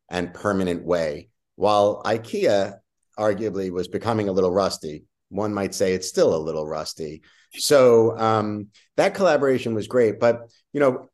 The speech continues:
it reminds me of a philosophy that we have where if our clients are willing to take a risk, we encourage them to often create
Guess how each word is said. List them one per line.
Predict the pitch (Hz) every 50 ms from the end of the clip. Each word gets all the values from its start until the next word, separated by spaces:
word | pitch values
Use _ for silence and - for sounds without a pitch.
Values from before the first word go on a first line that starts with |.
| _
it | - 160 160
reminds | 160 170 156 156 165 170 185 190 139 131
me | 160 147
of | 131 113
a | 117 110
philosophy | 113 - 127 123 127 131 135 139 - - 127 110 - 117 110
that | 101 113 117 -
we | 110 151 190 190
have | 135 101 101 95 92 92 95 98 95 - _ _ _ _ _
where | 117 120 120 117 117 117 - -
if | - 196 202 202 226
our | 220 226 220
clients | - - 156 151 139 131 123 -
are | 131 123
willing | 120 135 131 127 120 107
to | 110 101
take | - 120 117 110
a | 110 107
risk, | 110 131 135 117 - - -
we | 110 127 127
encourage | 135 135 135 - - - - 180 196 190 170 127 98
them | 104 98 95 95 92 90 92 95 95 - _ _ _ _ _
to | - - 123 123 120 117 113 120
often | - 120 123 131 135 135 - 131 117 113
create | 113 - 107 113 113 117 113 110 113 113 113